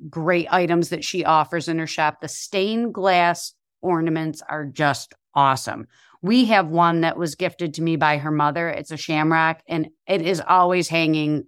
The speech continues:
in our window over the sink, and I just love it. So, but not only does Allie have the pop-up yarn show in her, in her shop from ten A M to three P M, but she's got a cookie pop-up. Um, Kat's Cookies will be there. Kat is her sister.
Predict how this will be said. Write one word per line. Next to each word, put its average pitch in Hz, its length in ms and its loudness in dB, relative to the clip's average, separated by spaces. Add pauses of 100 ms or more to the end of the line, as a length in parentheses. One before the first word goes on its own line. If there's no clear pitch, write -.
(120)
in 165 140 -2
our 147 140 0
window 147 540 0
over 151 180 -8
the 151 120 -8
sink, 143 400 -4
and 143 100 -2
I 135 120 -4
just 127 200 -10
love 110 200 -4
it. - 100 -10 (480)
So, 202 340 4
but 170 300 0
not 233 300 4
only 262 280 2
does 202 160 -2
Allie 202 320 0
have 190 160 0
the 190 60 -2
pop-up 185 500 0
yarn 185 320 -2
show 139 360 -6
in 151 280 -4
her, 151 400 -4 (220)
in 165 100 -2
her 160 160 -2
shop 139 460 -2 (300)
from 175 160 0
ten 175 200 -2
A 170 120 0
M 165 100 -2
to 160 80 -6
three 226 260 -12
P 160 180 -8
M, 151 220 0
but - 160 -6
she's 226 380 -10
got 170 380 0
a 156 240 -6
cookie 143 640 -6
pop-up. 120 640 -4 (640)
Um, 175 280 2
Kat's 196 440 0
Cookies 170 540 -6
will 175 100 0
be 151 160 -2
there. 147 260 -2
Kat 160 320 0
is 175 180 -10
her 190 120 -6
sister. 170 500 -10